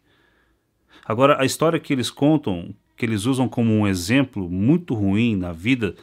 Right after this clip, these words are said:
é, das crianças e dos jovens, é a história do Death Note. A história de um menino que encontra um livro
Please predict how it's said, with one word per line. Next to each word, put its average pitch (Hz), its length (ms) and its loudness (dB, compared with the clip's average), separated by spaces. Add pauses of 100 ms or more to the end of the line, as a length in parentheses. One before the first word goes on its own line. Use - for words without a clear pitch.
(640)
é, 95 380 -2
das 98 180 -2
crianças 110 640 2
e 92 60 -6
dos 87 180 -10
jovens, 95 760 0 (460)
é 107 80 0
a 110 40 8
história 123 380 2
do 120 120 -2
Death 113 320 -2
Note. 95 480 -4 (840)
A 104 60 -4
história 139 260 2
de 135 80 0
um 139 60 4
menino 135 320 4
que 131 140 -2
encontra 117 420 -2
um 104 140 0
livro 110 460 -2